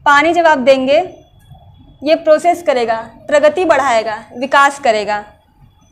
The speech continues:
ठीक है। तो ये plant बनेगा, थोड़ा बड़ा होगा, इसमें बहुत सारे branches होंगे।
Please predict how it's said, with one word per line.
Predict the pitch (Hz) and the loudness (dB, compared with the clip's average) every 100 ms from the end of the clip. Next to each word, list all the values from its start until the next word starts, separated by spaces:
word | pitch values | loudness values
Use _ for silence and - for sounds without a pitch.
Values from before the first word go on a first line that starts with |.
| _ _ _ _ _ _ _ _ _ _ _ - | _ _ _ _ _ _ _ _ _ _ _ -10
ठीक | 302 | 0
है। | 349 285 - _ _ - _ _ - | 0 0 -10 _ _ -20 _ _ -6
तो | |
ये | 294 330 370 349 - - - - - | -2 0 0 -2 -8 -20 -20 -20 -6
plant | 294 285 320 320 | 2 2 2 0
बनेगा, | 262 233 220 | 0 -2 -2
थोड़ा | 220 294 320 | -2 0 2
बड़ा | 240 254 285 | 4 6 6
होगा, | 294 240 208 202 214 - _ _ _ - _ _ - | 4 0 -2 -4 -8 -20 _ _ _ -20 _ _ -14
इसमें | 262 302 320 | -6 0 0
बहुत | 294 302 | 0 0
सारे | 302 311 320 | 2 2 4
branches | 294 262 269 285 285 | 2 0 0 -2 -2
होंगे। | 262 262 254 | -4 -2 -4